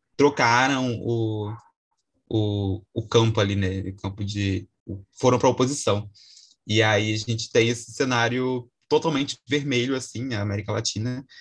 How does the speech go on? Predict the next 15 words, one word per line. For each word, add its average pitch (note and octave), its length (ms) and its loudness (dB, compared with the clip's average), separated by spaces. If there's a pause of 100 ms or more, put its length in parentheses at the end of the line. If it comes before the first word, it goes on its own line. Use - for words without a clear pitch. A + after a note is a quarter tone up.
(140)
e E3+ 60 -2
esperando D#3+ 560 6
que A2+ 180 0
o A2 60 4
maior A2+ 340 2
país A#2 340 0
da G#2 80 -4
América A2 320 -4
Latina A2+ 300 -4
seja A2+ 160 -4
substituído A2 760 -6 (280)
também C3+ 300 2
pintado B2+ 340 -2
de A2+ 120 0
vermelho. G#2+ 480 -2